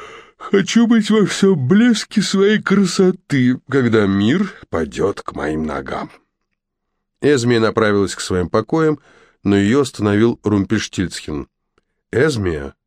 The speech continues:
обратился к ней карлик, стараясь, чтобы в его голосе не было слышно осуждения, «ты уверена, что когда-нибудь обретешь покой? Думаешь, когда захватишь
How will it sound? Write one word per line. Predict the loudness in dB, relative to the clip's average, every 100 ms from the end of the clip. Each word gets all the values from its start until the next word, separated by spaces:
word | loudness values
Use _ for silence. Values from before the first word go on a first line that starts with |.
| _ -12
обратился | -6 -6 -6 -8 -8
к | -6
ней | -6
карлик, | -2 0 0 -4
стараясь, | -4 -2 0 -2
чтобы | -6 -8 -8
в | -6
его | -4 -2
голосе | -2 -2 -2 -8 -10 _ _ _ _ -2
не | 0
было | 2 0
слышно | -2 -2 -2 -2
осуждения, | -4 -4 -6 -4 -6 -6 -10 -14 _ _ _ _ _ -4
«ты | 0
уверена, | 0 0 0 -2
что | -4 -6
когда-нибудь | -6 -2 0 0 -2 -4 -10 _ _ -6
обретешь | -2 0 0 -4 -2
покой? | -4 -2 -6 -6 _ _ _ _ _ _ _
Думаешь, | -6 -2 0 0 -2
когда | -4 0 0
захватишь | 0 -2 -2 -2 -6 -8